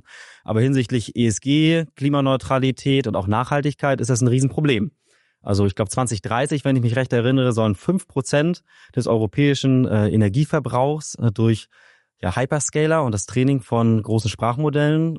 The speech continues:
passieren. Und da ist schon die Frage, wie fängst du das auf? Und meine Antwort darauf ist, man muss mal gucken, ob sich dieser Trend tatsächlich weiterentwickelt. Tim, du hattest jetzt, glaub ich, ganz am Anfang erwähnt, dass die Modelle nicht zwingend immer größer werden. Jetzt mit Sonet.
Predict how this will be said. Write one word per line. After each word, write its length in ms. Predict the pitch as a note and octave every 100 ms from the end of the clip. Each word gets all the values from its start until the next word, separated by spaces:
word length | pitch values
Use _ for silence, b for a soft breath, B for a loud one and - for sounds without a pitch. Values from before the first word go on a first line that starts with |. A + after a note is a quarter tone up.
| -
passieren. 380 | - B2 - E3+
Und 60 | G#2+
da 60 |
ist 140 | G2+ -
schon 140 | C3
die 60 | C#3+
Frage, 460 | - G2+ G2 F#2+
wie 100 | G2
fängst 320 | - C#3 -
du 40 | A2
das 180 | G2 -
auf? 420 | A2+ F3 A#3+ _ _ _ _ _ -
Und 240 | A2 G#2+
meine 280 | G#2 C3 F3
Antwort 340 | F#3+ F#3 F#3+
darauf 300 | F#3+ F3+ F#3
ist, 320 | F#3 G3+ - _ _ _ -
man 180 | C3 C3
muss 160 | E3
mal 100 | D#3
gucken, 320 | - F3 F3
ob 220 | D3+ C#3 -
sich 180 | - C#3+
dieser 220 | C#3 C3
Trend 260 | - D3+ D3+
tatsächlich 420 | B2+ C#3 D3 B2+
weiterentwickelt. 600 | D3 A#2 F#2 G2 F2+ G2
Tim, 180 | E3 A#2
du 100 | F#2+
hattest 280 | G#2+ G#2+ -
jetzt, 340 | A2 - - _ _ _
glaub 120 | - G#2+
ich, 80 |
ganz 200 | G2 B2+
am 80 | A#2+
Anfang 380 | G2+ C#3+ C#3 C3+
erwähnt, 640 | A2+ G#2+ B2 B2 A#2+ - A2+
dass 340 | G#2+ - - -
die 160 | G#2+
Modelle 320 | G#2+ G2+ A#2 A2+
nicht 220 | A#2+ -
zwingend 240 | B2+ B2+
immer 140 | A#2 G2
größer 420 | F#2+ B2+ E3 D3
werden. 320 | D#3 E3 F3
Jetzt 180 | A#2 -
mit 140 | G2+
Sonet. 500 | - G2+ G#2+ C3+ E3+